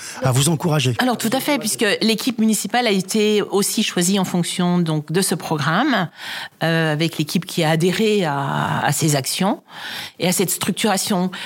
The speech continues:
Speaker 2: Je, je, je pense que ce qui est important de dire, c'est que beaucoup de communes font des actions.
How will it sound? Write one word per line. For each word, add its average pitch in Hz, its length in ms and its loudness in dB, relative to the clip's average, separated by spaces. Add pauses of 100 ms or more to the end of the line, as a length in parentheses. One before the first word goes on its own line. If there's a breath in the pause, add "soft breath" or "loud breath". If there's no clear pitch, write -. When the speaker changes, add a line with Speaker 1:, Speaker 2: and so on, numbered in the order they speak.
Speaker 2:
Je, - 120 -2
je, 190 180 2
je - 400 -4
pense 262 180 0
que 254 100 -2
ce 208 60 0
qui - 80 -2
est 220 120 0
important 208 420 0
de 202 80 4
dire, 214 300 0
c'est 220 140 -2
que - 120 -8 (180)
beaucoup 202 260 0
de - 60 -6
communes 247 460 2 (120)
font - 260 -2
des 160 160 2
actions. 254 360 0